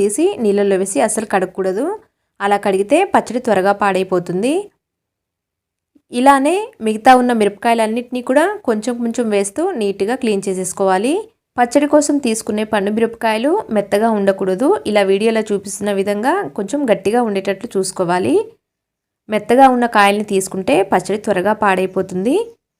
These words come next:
ఇలా అన్నిటినీ కూడా క్లాత్తో తుడిచేసి మరొక క్లాత్ మీద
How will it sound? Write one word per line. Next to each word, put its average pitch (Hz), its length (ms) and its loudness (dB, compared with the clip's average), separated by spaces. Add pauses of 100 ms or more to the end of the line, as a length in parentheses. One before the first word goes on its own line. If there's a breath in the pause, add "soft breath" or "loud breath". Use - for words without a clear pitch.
(840)
ఇలా 269 260 6
అన్నిటినీ 247 440 -2
కూడా 269 160 4 (380)
క్లాత్తో 196 440 2
తుడిచేసి 208 520 0 (380)
మరొక 214 260 -2
క్లాత్ 208 300 0
మీద 196 120 0